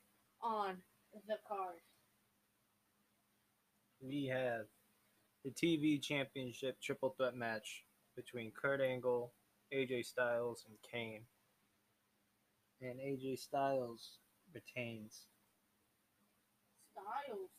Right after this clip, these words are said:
Speaker 1: retains, okay. Next, we have the European T L C match. Eddie Guerrero versus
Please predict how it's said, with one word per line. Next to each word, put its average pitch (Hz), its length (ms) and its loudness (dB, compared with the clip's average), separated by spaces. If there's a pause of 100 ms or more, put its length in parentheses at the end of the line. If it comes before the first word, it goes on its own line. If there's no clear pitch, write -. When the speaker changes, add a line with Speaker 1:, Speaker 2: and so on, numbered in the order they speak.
(220)
Speaker 1:
retains, 220 640 -12 (100)
okay. 302 460 -4 (1300)
Next, - 720 -6 (1200)
we 254 120 -4
have 247 260 0
the 233 100 0
European 226 1120 -2 (1120)
T 339 240 4
L 269 180 6
C 285 340 -4
match. 190 500 -6 (440)
Eddie 294 300 4
Guerrero 233 720 2
versus 202 360 -6